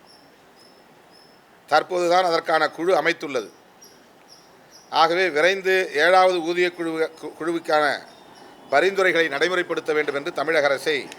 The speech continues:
விடுதலை சிறுத்தைகள் கேட்டுக்கொள்கிறது.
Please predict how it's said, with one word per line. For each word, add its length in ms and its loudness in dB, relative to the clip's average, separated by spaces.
விடுதலை 340 -2
சிறுத்தைகள் 520 -4
கேட்டுக்கொள்கிறது. 680 -4